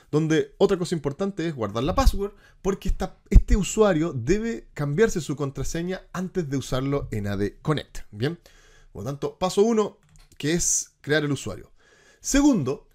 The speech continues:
es en esta misma página, por ejemplo, del directorio, ustedes pueden ver en el dashboard de N V A Zone en particular de este directorio, la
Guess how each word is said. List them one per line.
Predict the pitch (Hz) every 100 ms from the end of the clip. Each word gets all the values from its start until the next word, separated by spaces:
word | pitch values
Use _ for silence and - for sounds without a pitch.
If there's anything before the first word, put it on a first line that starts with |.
| _ -
es | 151 190 -
en | 185
esta | 185 180
misma | 185 170
página, | 170 180 247 247
por | 220
ejemplo, | 226 220 233 214 185
del | 170 156
directorio, | 156 147 160 165 220 - -
ustedes | 123 - 147
pueden | - 156 147
ver | 151
en | 139
el | 120
dashboard | 104 143 143 143 139
de | 107 117 113 -
N | 170 175
V | 156 139
A |
Zone | - 151 127
en | 104
particular | 110 - 110 107
de | 110
este | 107 127
directorio, | 131 143 101 92 143 - _ _ _ _ _ _ _ _ _ _ _
la | 165 190 190